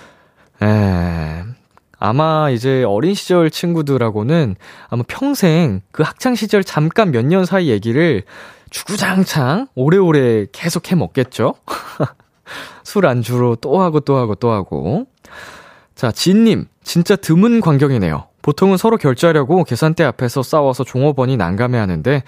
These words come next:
철없는 모습이 때론 너무 좋죠." 음, 자, 철들면은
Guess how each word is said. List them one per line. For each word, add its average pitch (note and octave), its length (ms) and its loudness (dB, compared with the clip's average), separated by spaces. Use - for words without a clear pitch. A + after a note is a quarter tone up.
철없는 A#3 400 0
모습이 D#3 320 2
때론 F3+ 280 0
너무 A2+ 280 0
좋죠." G#2 720 -4
음, F2 560 -6
자, G2+ 240 -8
철들면은 D#3+ 1700 2